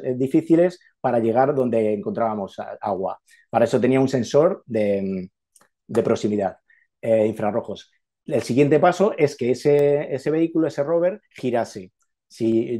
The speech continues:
lo veis ahí, el paso dos ya puede girar. El tercer paso era crear una grúa en el que, en la que cuando llegásemos a la zona donde hay agua, pudiese bajar y con una cinta reactiva de P H, de esas de la piscina y eso, eh,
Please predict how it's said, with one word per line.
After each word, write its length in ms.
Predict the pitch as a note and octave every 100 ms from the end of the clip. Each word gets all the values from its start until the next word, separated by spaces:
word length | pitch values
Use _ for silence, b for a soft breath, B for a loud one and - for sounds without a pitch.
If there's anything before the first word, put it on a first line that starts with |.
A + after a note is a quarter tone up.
| -
lo 140 | A2+
veis 160 | A2+ G#2+
ahí, 160 | A#2+ D3+
el 120 | A#2+
paso 220 | B2 C3
dos 160 | D3 D#3
ya 160 | C3
puede 240 | A#2 C3 C#3
girar. 380 | A2+ G#2+ G2 - _ _ _ -
El 240 | B2 A2+
tercer 320 | A#2 - C3+
paso 240 | C#3+ D#3+ E3+
era 160 | C#3
crear 220 | A#2+ A#2+
una 180 | C3+ D3
grúa 460 | D#3+ F3 E3 G3+ - _ _ _ -
en 120 | B2+
el 140 | A#2 G#2+
que, 580 | A#2 A2+ A2+ A2+ A2
en 200 | A2+ A2+
la 140 | A2+ G#2+
que 400 | A2+ A2 G#2+ - -
cuando 200 | A#2+ A2+
llegásemos 480 | G#2+ A2+ C3+ C3 -
a 40 |
la 100 | C3
zona 180 | C3+ C#3
donde 160 | A#2+ A#2+
hay 80 | C#3+
agua, 280 | C#3+ E3+ - _
pudiese 320 | A#2 A#2 A2
bajar 440 | B2 A#2+ C3+ D3+ - _ _ -
y 360 | B2+ A#2 A2+ G#2
con 120 | A2+
una 120 | A#2+
cinta 260 | C#3 B2 B2+
reactiva 380 | B2+ A#2+ C#3 A#2+
de 120 | A2+
P 140 | C3
H, 340 | C#3 - D#3 - -
de 80 |
esas 180 | G#2+ A2+
de 80 | A#2
la 100 | G#2
piscina 440 | G#2+ - C#3+ B2
y 40 | B2+
eso, 260 | C3+ G3 - b b -
eh, 500 | B2 A2+ A2+ A2